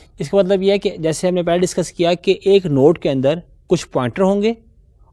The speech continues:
और कुछ उसमें कीज मौजूद होंगी, तो जो पॉइंटर्स हैं उनकी तादाद कीज से एक ज़्यादा होगी। यानी अगर उसमें नोड की, अ, इतनी, अ, उसमें स्पेस है कि अगर नोड में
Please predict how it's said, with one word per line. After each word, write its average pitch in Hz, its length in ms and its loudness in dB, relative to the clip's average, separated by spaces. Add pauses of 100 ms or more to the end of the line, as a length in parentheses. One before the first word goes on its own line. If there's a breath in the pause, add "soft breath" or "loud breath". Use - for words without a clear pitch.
(140)
और 180 160 2
कुछ - 260 0
उसमें 185 320 -4
कीज 190 240 4
मौजूद 123 280 -4
होंगी, 110 280 -10 (960)
तो 220 420 6 (140)
जो 170 220 4
पॉइंटर्स 202 680 4
हैं 220 220 2 (160)
उनकी 220 320 0
तादाद 175 440 2 (120)
कीज 202 260 2
से - 380 2 (300)
एक 196 200 10
ज़्यादा 127 240 0
होगी। 113 380 -10 (520)
यानी 156 120 0
अगर 170 160 2
उसमें 170 460 -4 (260)
नोड 170 260 0
की, 170 400 -4 (120)
अ, 139 100 -8
इतनी, 190 680 -2
अ, 135 320 -4
उसमें 135 280 -10
स्पेस 147 400 -4
है 143 80 -2
कि 143 100 -6
अगर 143 180 -4
नोड 147 300 0
में 151 180 -2